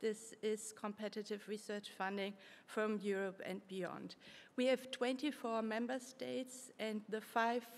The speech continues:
uh, cornerstones of our mission are to perform excellent research,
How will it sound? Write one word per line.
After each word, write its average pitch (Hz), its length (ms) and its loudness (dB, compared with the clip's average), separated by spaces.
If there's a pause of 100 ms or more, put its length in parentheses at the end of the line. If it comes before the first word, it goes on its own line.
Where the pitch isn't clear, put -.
(120)
uh, 220 200 4
cornerstones 233 920 0
of 208 200 -2
our 202 220 2
mission 233 500 4 (440)
are 214 120 6
to 226 200 0
perform 214 600 0
excellent 226 680 2
research, 269 680 0